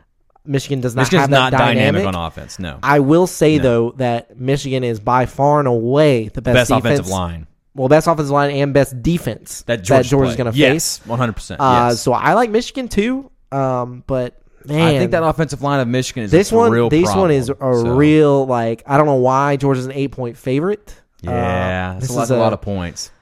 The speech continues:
Speaker 1: This is a, this is a pick 'em game to me.
Speaker 2: Even if I wasn't picking Michigan to win a game, I would take those points all day long.
Speaker 1: I think
Speaker 2: That's
Speaker 1: so
Speaker 2: a
Speaker 1: too.
Speaker 2: lot of
Speaker 1: I think
Speaker 2: points.
Speaker 1: so too. I don't think it's gonna be a high scoring affair. I think it's just
Speaker 2: No.
Speaker 1: gonna be a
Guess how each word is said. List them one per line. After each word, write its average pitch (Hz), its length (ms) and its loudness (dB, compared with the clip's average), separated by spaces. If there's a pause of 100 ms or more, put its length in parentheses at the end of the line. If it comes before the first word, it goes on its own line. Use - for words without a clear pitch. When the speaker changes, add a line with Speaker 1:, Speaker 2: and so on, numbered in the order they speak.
(140)
Speaker 1:
This 139 140 -4
is 131 160 -8
a, 135 380 -10
this 147 220 -2
is 127 80 -6
a 123 60 0
pick 160 260 -4
'em 196 100 -4
game 190 200 0
to 196 60 -4
me. 190 60 -4
Speaker 2:
Even 202 160 4
if 156 80 0
I 165 80 4
wasn't 147 320 -2
picking 120 260 -4
Michigan 113 280 -4
to - 20 -4
win 95 100 -4
a 87 40 -8
game, 92 160 -4
I 95 100 -4
would 87 160 -8
take 87 260 -10
those 76 180 -14
points 78 440 -20 (140)
all 85 500 -2
day 80 200 -10
long. 76 260 -14 (100)
Speaker 1:
I - 40 -12
think 123 140 -6
Speaker 2:
That's 101 120 -4
Speaker 1:
so 92 60 -4
Speaker 2:
a - 20 -10
Speaker 1:
too. 117 200 -2
Speaker 2:
lot 85 240 -4
of 101 60 -4
Speaker 1:
I 113 40 -6
think 123 180 -6
Speaker 2:
points. 110 100 -14
Speaker 1:
so 123 100 -2
too. 120 240 -4
I 120 80 -2
don't 139 220 0
think 139 140 -4
it's 123 80 -8
gonna 139 120 -4
be 131 60 0
a 117 60 -2
high 131 180 0
scoring 131 300 -4
affair. 131 340 0
I 117 60 -2
think 120 180 -8
it's 120 80 -6
just 107 140 -8
Speaker 2:
No. 98 80 -2
Speaker 1:
gonna 127 100 -2
be 123 140 0
a 120 80 0